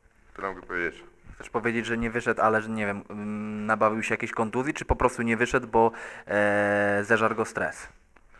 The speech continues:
Speaker 1: E, ciężko mi powiedzieć, to znaczy nie, o kontuzji n-, nie może być mowy.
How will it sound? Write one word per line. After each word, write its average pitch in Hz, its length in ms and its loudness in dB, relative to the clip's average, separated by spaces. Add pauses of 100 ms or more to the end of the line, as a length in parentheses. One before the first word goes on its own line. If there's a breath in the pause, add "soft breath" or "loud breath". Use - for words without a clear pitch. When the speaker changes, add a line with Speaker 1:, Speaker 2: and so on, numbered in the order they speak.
(600 soft breath)
Speaker 1:
E, - 200 -6 (640)
ciężko 143 540 -2
mi 139 120 -2
powiedzieć, 127 340 2
to 117 60 -14
znaczy 127 280 -2
nie, 131 180 6
o 104 60 4
kontuzji 123 480 -6
n-, 120 640 -6
nie 117 100 -2
może 117 240 0
być 107 180 -10
mowy. 113 280 4